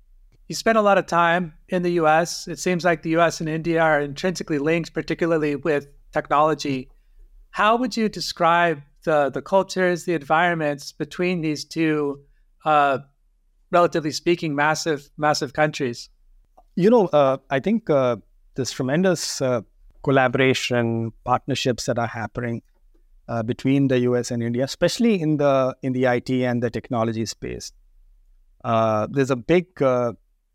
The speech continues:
Speaker 2: Indian community in the U S, and especially in Silicon Valley. I mean, uh, so many of the top big tech, uh, C E Os are people of Indian origin.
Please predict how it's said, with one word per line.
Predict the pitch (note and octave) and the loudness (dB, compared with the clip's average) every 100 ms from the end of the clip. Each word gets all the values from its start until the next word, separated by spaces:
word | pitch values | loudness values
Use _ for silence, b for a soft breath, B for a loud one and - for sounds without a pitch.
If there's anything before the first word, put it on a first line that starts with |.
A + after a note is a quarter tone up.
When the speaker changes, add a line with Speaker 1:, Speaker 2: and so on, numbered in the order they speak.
| _ _ _ _ - | _ _ _ _ -6
Speaker 2:
Indian | D3+ E3 E3 D3 | 0 2 2 2
community | C#3 C3+ C3 B2+ C3 C#3 | 0 0 0 -2 -2 -2
in | C3+ | 0
the | B2 A#2+ | 0 0
U | A#2+ A#2 | 0 0
S, | A2+ - - - | -2 -6 -14 -8
and | A#2 | -6
especially | A2+ - D#3 D3+ C3 | -4 -2 0 0 0
in | B2+ | 0
Silicon | - B2+ C3 A#2 | -2 -2 -2 -2
Valley. | A2+ A2+ A2 A2 A2 | -2 -2 -2 -4 -6
I | |
mean, | A2+ A2+ A2 - _ _ _ _ _ - | -6 -6 -8 -10 _ _ _ _ _ -12
uh, | A#2 A2 | -6 -4
so | A2 D3+ | 0 2
many | C#3+ C#3 | 2 4
of | B2+ B2 A2+ - - C3+ | 4 4 2 -6 -14 -2
the | A#2+ | -2
top | - B2 A2+ A#2 | 2 2 0 -2
big | A#2 - | -6 -2
tech, | A#2 - _ _ - | -4 -4 _ _ -2
uh, | A2 G#2+ | 2 2
C | G#2+ - D#3+ C#3 | 0 0 2 4
E | |
Os | B2 B2 A#2 - | 2 2 -2 -6
are | A#2+ A#2 | -2 -2
people | C3+ B2 B2+ A#2+ | -2 -2 -2 0
of | A#2 - | -2 -4
Indian | B2 B2 B2 | -4 -2 -2
origin. | B2+ C#3 A#2 A#2 | -2 -2 -2 -6